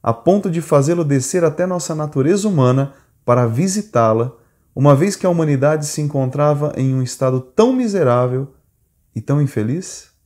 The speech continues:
Então, o próprio catecismo traz essa citação de São Gregório de Nissa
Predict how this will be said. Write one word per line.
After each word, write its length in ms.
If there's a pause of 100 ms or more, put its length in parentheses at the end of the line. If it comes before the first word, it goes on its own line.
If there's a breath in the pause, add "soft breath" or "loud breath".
(1040)
Então, 520 (100)
o 80
próprio 380
catecismo 500
traz 280
essa 200
citação 680 (260 soft breath)
de 80
São 340
Gregório 440
de 140
Nissa 540